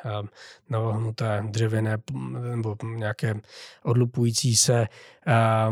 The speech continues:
odlupující se nalepené podlahy nemusí být úplně fajn, a od, a, vznikající vlhkosti. A lze namontovat ochlazované stropy,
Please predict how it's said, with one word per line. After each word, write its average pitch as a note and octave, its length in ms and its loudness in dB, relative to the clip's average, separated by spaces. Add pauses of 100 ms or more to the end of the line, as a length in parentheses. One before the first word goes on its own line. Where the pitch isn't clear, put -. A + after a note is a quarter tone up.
(120)
odlupující A#2+ 600 0
se B2 140 2
nalepené A2 760 2
podlahy A2 540 2
nemusí A2 360 0
být A2+ 180 0
úplně A2+ 500 2
fajn, A2 500 4 (160)
a A2 300 2
od, A2+ 340 -4
a, A#2 220 2
vznikající A#2 640 0
vlhkosti. C3+ 840 -2 (680)
A A#2+ 280 6 (280)
lze A#2+ 580 4
namontovat C3+ 840 4
ochlazované C3 680 4
stropy, C#3+ 800 2